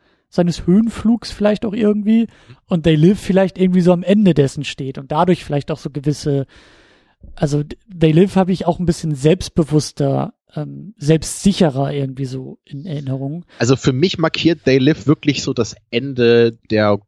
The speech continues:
Speaker 2: großen Phase von Carpenter. Obwohl ich eben später den In the Mouth of Madness von vierundneunzig auch noch ganz gerne mag,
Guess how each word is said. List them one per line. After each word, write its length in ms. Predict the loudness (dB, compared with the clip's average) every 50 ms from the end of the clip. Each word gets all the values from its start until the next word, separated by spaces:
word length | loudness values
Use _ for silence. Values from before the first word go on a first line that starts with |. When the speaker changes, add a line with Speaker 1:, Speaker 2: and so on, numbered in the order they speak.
| _ _ _ _ _ _ _
Speaker 2:
großen 680 | -12 -10 -6 -2 0 2 2 2 2 0 -2 -8 -10 -10
Phase 600 | -12 -10 -6 -4 -2 0 0 0 0 -2 -4 -8
von 240 | -8 -10 -16 -20 -16
Carpenter. 600 | -10 -6 -6 -6 -6 -8 -12 -18 -16 -16 -14 -14 -8
Obwohl 240 | -2 0 2 2
ich 100 | 2 0
eben 160 | -2 -4 -2 -2
später 400 | -2 0 0 0 2 0 0 0
den 160 | 0 -2 -2
In 120 | -2 -4
the 80 | -4 -2
Mouth 300 | -2 0 0 0 0 -2
of 120 | -6 -8
Madness 420 | -4 -2 -2 -2 -2 -2 -2 -2 -2
von 220 | -4 -6 -6 -4
vierundneunzig 560 | 0 0 2 2 2 2 0 0 -4 -6 -4
auch 80 | -2 -2
noch 140 | -2 -2 -2
ganz 200 | -4 -8 -6 -6
gerne 240 | -4 -2 -2 0
mag, 300 | 0 0 0 0 0 -4